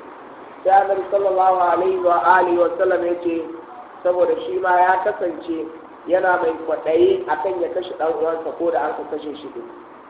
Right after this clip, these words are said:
ولا يحل قتال السلطان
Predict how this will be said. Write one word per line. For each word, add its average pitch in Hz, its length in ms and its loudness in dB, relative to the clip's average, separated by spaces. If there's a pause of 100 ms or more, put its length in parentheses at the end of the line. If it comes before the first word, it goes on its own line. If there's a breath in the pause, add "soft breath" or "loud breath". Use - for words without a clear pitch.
(3250)
ولا 180 420 4
يحل 185 640 2
قتال 185 720 4
السلطان 175 920 2